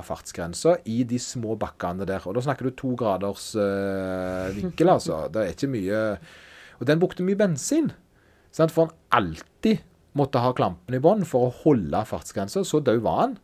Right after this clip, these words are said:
Speaker 2: Ja, ja.
Speaker 1: Og, og det er klart det at, eh,
Speaker 2: Du må alltid jobbe på makskapasitet.
Speaker 1: Alltid jobbe mot, sant? Og det er et, for det første er det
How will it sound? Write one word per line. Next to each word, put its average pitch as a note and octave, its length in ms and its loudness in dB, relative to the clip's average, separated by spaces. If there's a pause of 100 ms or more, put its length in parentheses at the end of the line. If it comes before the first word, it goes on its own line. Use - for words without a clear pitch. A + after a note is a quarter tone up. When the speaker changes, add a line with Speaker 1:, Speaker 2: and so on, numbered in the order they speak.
(140)
Speaker 2:
Ja, A3 160 -4
ja. B3 80 -12
Speaker 1:
Og, C3 160 -8
og C#3 80 0
det D#3 80 4
er D#3+ 80 -2
klart D3+ 160 2
det C#3+ 160 6
at, E3 160 4
eh, D#3+ 80 -4 (260)
Speaker 2:
Du A3+ 80 -12
må B3 80 -6
alltid G#3 300 0
jobbe E3 180 -6
på D3+ 140 -10
makskapasitet. D3 500 -4
Speaker 1:
Alltid - 220 2
jobbe A2 140 6 (120)
mot, A2+ 160 -4
sant? F3+ 240 4
Og C#3 140 0
det D3 100 4
er C3+ 140 2
et, - 80 -20 (340)
for C#3 80 -2
det C#3 80 0
første B2+ 220 2
er G#3+ 80 6
det - 20 6